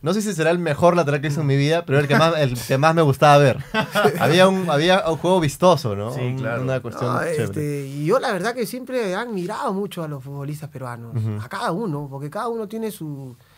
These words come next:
Speaker 1: Una lucha también,
Speaker 3: su
Speaker 1: ¿no?
Speaker 3: lucha, su parte de sacrificio, de talento, y eso es importante.
Speaker 1: Ujú.
Speaker 3: Corso a mí me encanta, da la vida.
Speaker 1: Sí, claro, se ve de
Speaker 3: ¿Me
Speaker 1: cara.
Speaker 3: entiendes? Y eso es fundamental en el fútbol.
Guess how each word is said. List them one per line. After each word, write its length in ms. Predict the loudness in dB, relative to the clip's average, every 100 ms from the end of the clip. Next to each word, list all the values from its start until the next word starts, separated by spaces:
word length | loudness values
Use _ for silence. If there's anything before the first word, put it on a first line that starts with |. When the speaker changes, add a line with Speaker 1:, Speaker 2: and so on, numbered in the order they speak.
| _
Speaker 1:
Una 160 | 0 2
lucha 300 | 2 0 -2
también, 240 | -2 -2
Speaker 3:
su 40 | -2
Speaker 1:
¿no? 40 |
Speaker 3:
lucha, 500 | -2 -2 0 2 2
su 220 | 0 -8
parte 580 | -2 -2 -2 -4 -4 -4
de 120 | -6
sacrificio, 1080 | -10 -10 -12 -10 -8 -8 -8 -8 -6 -8 -10
de 160 | -12 -14
talento, 920 | -14 -12 -8 -8 -8 -10 -10 -10 -14 -16
y 60 |
eso 140 | -12 -8
es 40 |
importante. 800 | -8 -8 -14 -12 -12 -12 -18 -18
Speaker 1:
Ujú. 280 | -14 -12 -12 -14 -18
Speaker 3:
Corso 420 | -14 -12 -10 -10
a 40 |
mí 80 | -8
me 120 | -8
encanta, 560 | -6 -4 -4 -6 -12 -20 -12
da 100 | -8
la 120 | -6
vida. 380 | -4 -4 -8 _ _ _ -8
Speaker 1:
Sí, 320 | -6 -4 -6
claro, 220 | -8 -10 -8
se 100 | -4
ve 60 |
de 120 | -2 -2
Speaker 3:
¿Me 60 |
Speaker 1:
cara. 200 | -2 -2
Speaker 3:
entiendes? 340 | 0 0 -2 -2
Y 140 | -4
eso 140 | -6 -6
es 180 | -12 -16 _ _ -12
fundamental 560 | -6 -4 -4 -2 -4
en 80 | -4
el 100 | -8
fútbol. 360 | -10 -12 -12